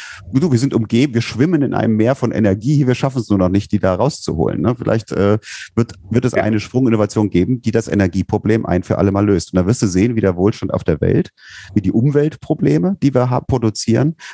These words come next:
Speaker 1: wie die Nahrungsproduktion, die Wasserproduktion und sowas sich revolutioniert. Und dann kann so eine Erde auch acht Milliarden Menschen oder vielleicht sogar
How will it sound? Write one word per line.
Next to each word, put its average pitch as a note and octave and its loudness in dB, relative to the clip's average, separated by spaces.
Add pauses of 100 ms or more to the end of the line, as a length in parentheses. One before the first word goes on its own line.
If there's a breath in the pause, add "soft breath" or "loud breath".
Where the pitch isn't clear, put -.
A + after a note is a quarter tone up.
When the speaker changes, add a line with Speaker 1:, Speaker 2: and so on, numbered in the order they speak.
Speaker 1:
wie G#2+ 0
die G2+ 2
Nahrungsproduktion, C3 0
die F#2+ 2
Wasserproduktion A2+ -2
und G#2+ 2
sowas G2+ 0
sich - -2
revolutioniert. G#2+ 0 (280 loud breath)
Und G2+ 0
dann B2 0
kann C3 -2
so A#2 -2
eine A2+ 2
Erde A2+ 2
auch G2+ -2
acht G#2 -4
Milliarden G#2+ 0
Menschen G#2+ -2
oder G#2+ -2
vielleicht G#2+ -2
sogar A2 0